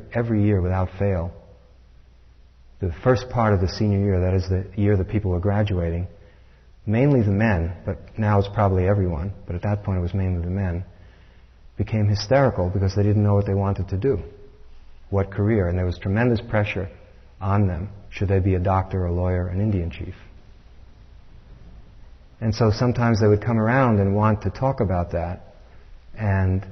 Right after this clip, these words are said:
the ones who came really didn't know what they wanted to do. They had a problem. And so the suggestion was, as you can imagine, very similar to what we're doing here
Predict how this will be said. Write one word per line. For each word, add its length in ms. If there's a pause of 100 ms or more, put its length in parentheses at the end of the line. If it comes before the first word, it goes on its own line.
(100)
the 120
ones 240
who 80
came 340
really 240
didn't 220
know 140
what 120
they 80
wanted 320
to 100
do. 320
They 120
had 140
a 40
problem. 500 (3000)
And 160
so 200
the 80
suggestion 680
was, 400
as 160
you 100
can 160
imagine, 680
very 120
similar 280
to 60
what 160
we're 80
doing 260
here 320